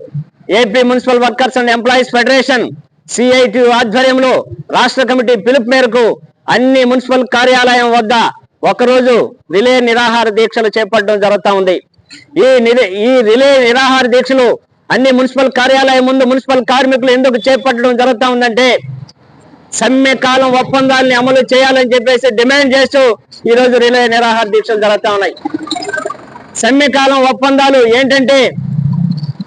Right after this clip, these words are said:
సమ్మె డిసెంబరు, రెండు వేల ఇరవై మూడు డిసెంబరు ఇరవై ఆరో తేదీ నుండి రెండు వేల ఇరవై నాలుగు జనవరి పదకొండో తేదీ వరకు సుమా పదిహేడు రోజుల పాటు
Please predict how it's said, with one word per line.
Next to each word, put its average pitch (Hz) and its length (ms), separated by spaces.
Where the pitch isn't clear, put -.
సమ్మె 262 500
డిసెంబరు, 269 800
రెండు 247 180
వేల 277 220
ఇరవై 269 420
మూడు 269 360
డిసెంబరు 262 480
ఇరవై 254 460
ఆరో 254 300
తేదీ 254 300
నుండి 254 300
రెండు 262 160
వేల 277 240
ఇరవై 269 280
నాలుగు 262 600
జనవరి 269 420
పదకొండో 269 460
తేదీ 262 300
వరకు 254 440
సుమా 240 280
పదిహేడు 269 540
రోజుల 277 340
పాటు 240 540